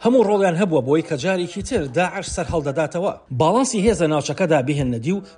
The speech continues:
جڵەوی فراوانبوونی پێگەی ئێرانیش لە عێراقدا بگرن، هەرچەند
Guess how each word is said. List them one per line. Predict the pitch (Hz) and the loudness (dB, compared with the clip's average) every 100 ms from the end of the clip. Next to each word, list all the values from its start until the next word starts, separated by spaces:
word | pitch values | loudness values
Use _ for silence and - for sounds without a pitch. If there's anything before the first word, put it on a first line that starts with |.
| 143 | -8
جڵەوی | 127 190 240 202 | -2 0 0 -2
فراوانبوونی | - 170 175 170 180 170 139 | 0 2 2 0 -2 -2 -2
پێگەی | 139 123 151 | -4 -2 -2
ئێرانیش | 123 123 151 127 | -2 -4 -4 -4
لە | 120 | -4
عێراقدا | 139 151 156 147 | -4 -2 -2 -2
بگرن، | 190 170 101 - - - | -2 -2 -6 -18 -20 -4
هەرچەند | 247 - 202 | -2 0 -2